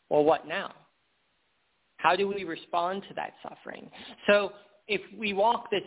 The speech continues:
path, it makes it impossible for us to turn away from the suffering of the world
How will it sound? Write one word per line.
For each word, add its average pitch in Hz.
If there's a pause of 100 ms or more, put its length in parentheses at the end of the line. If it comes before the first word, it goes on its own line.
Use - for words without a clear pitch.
path, 190
it 180
makes 196
it 190
impossible 165
for 151
us 135
to 151
turn 156
away 156
from 147
the 143
suffering 143
of 127
the 131
world 131